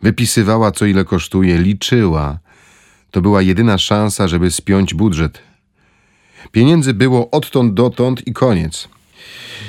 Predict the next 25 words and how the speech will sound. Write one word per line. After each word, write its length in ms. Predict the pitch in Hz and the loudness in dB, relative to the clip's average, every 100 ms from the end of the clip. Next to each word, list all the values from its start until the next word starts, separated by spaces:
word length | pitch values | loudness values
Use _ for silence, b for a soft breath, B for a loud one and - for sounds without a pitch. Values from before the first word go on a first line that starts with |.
| 95 - | -18 0
Jeśli 320 | - 139 156 | 0 2 2
już 220 | 165 131 | 2 2
gdzieś 220 | 98 131 | 0 0
wyjeżdżaliśmy 800 | 113 123 120 101 117 143 131 120 113 | 2 2 2 2 0 0 0 0 0
na 100 | 107 | 2
wakacje, 540 | 101 113 98 - 117 | 0 0 -2 0 0
to 120 | - | 0
w 60 | - | -2
takie 260 | 120 - | -4 0
miejsca, 640 | 107 95 87 - 98 104 107 | 2 2 0 -2 -2 0 0
gdzie 140 | 95 | -2
się 120 | 90 | 0
niewiele 400 | 98 95 87 92 | 0 2 2 0
wydawało. 600 | 95 101 101 113 80 76 71 _ b b b b b b b b b | 0 0 0 -2 -2 -4 -6 _ b b b b b b b b b
Albo 340 | 92 131 139 120 | 0 0 2 2
do 140 | 107 | 2
cioci 420 | - 120 - 98 | 0 -2 0 0
Jadzi, 360 | 98 107 95 92 | 2 0 0 0
do 140 | 92 | 0
Andrychowa, 880 | 90 87 90 - 92 82 90 90 85 | 0 0 -2 0 -2 0 0 0 -4
albo 280 | 92 92 87 | -2 -2 0
do 140 | 82 | -2
babci, 460 | 73 92 - - 90 | 0 0 -2 -6 -4
do 120 | 82 | 0
Lubartowa, 800 | 90 85 90 87 90 82 82 82 | 2 2 0 -2 -2 -2 -2 -2